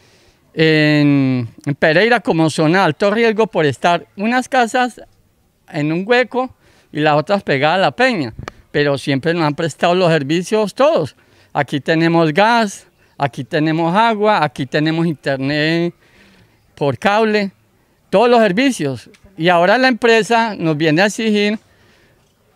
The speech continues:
llevamos todos los documentos, como pueden ver, este sector ninguno tiene polo tierra. Otro problemita,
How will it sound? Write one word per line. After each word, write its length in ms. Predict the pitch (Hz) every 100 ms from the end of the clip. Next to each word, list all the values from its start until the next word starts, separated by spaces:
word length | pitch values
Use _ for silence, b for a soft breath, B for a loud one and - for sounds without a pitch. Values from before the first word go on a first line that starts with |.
| _ _ _ _ _ -
llevamos 480 | 160 156 180 180 220
todos 160 | 254
los 140 | 254 254
documentos, 640 | 247 254 233 226 214 233 208 156 -
como 240 | 190 175
pueden 340 | 147 196 233
ver, 280 | 214 226 226 233 b b b b b _
este 280 | - 151 208
sector 380 | 196 170 - 165
ninguno 460 | 175 196 220 240 220
tiene 280 | 196 196
polo 280 | 220 175 147
tierra. 420 | 127 226 185 135 110 _ _ _ _ b b b b b _
Otro 500 | 156 160 170 202 196
problemita, 840 | - 180 151 151 190 214 143 107